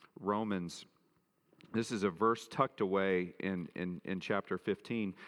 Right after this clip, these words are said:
And this is the verse that, that Jay Adams saw so many years ago. This is Romans fifteen fourteen. He said,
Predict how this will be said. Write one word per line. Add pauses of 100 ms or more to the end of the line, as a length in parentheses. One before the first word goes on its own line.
(240)
And
this
is
the
verse
that,
that
Jay
Adams (120)
saw
so
many
years
ago. (1000)
This
is
Romans (160)
fifteen (3500)
fourteen. (2750)
He
said,